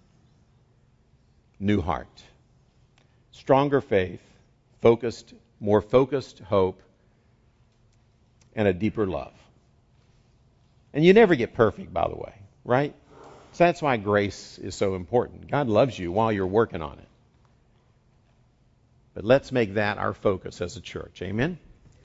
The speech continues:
Amen. Father God, as we move now into the rest of our worship time, 'cause, Lord, this service is not gonna end in this room. This service is gonna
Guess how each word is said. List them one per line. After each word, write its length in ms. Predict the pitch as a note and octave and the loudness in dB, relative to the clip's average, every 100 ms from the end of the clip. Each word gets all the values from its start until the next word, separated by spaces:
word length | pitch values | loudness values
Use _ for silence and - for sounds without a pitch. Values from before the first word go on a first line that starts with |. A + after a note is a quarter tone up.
| - | -20
Amen. 180 | - - - - _ _ _ - | -20 -20 -20 -20 _ _ _ 0
Father 240 | B2+ B2+ | 4 4
God, 420 | A#2 B2+ A#2 G#2+ G#2+ | 4 4 4 2 -2
as 260 | G#2 G#2 | -8 -6
we 460 | G#2+ A2 G2+ G2 G2 _ _ _ _ _ _ _ _ - | -2 0 0 -6 -12 _ _ _ _ _ _ _ _ -4
move 480 | B2+ D3 C#3 G#2+ G#2 | 4 6 6 2 -2
now 260 | A#2+ A#2+ | 0 2
into 320 | A#2 A2+ - G2+ | 2 0 -2 0
the 80 | |
rest 300 | G2+ B2+ C3 | 4 4 2
of 120 | B2 G#2 | -2 0
our 140 | G2 | 0
worship 420 | F#2+ B2 - A2 | 2 0 0 -8
time, 320 | - F#2+ F2+ | -4 -4 -2
'cause, 220 | F2 G#2+ G#2 | 0 0 4
Lord, 220 | A#2+ G2+ | 4 4
this 160 | C3+ | 0
service 440 | - B2+ A2 G2 - | 0 0 0 0 -6
is 60 | |
not 220 | F#2 A2 A2 | -4 -2 -2
gonna 160 | F#2+ | -6
end 280 | G#2 A#2 G2+ | -4 -4 -2
in 120 | F2+ | -4
this 220 | F#2+ F2 | -6 -8
room. 280 | F#2+ A2+ G2+ D2 _ _ _ _ _ _ _ _ _ _ _ _ | -6 -6 -8 -16 _ _ _ _ _ _ _ _ _ _ _ _
This 120 | - | -16
service 400 | - B2 A#2 G#2 | -2 0 0 -4
is 100 | G#2 | -10
gonna 240 | G2+ A2 | -4 -2